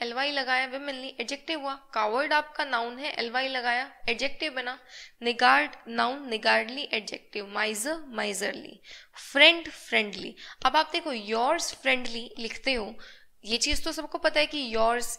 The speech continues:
इनके बाद ये predicative use किए जाते हैं, इनके बाद noun नहीं आना चाहिए।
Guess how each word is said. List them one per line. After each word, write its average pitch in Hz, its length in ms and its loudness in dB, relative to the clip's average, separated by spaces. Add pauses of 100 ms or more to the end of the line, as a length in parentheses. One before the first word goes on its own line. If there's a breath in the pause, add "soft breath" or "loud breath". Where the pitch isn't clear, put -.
इनके 269 280 0
बाद 339 460 4
ये 254 100 -8
predicative 262 600 4
use 277 260 -4
किए 285 160 -2
जाते 240 340 2
हैं, 294 100 -2
इनके 262 320 -4
बाद 311 240 2
noun 285 300 2
नहीं 294 240 -2
आना 208 220 0
चाहिए। 220 360 -4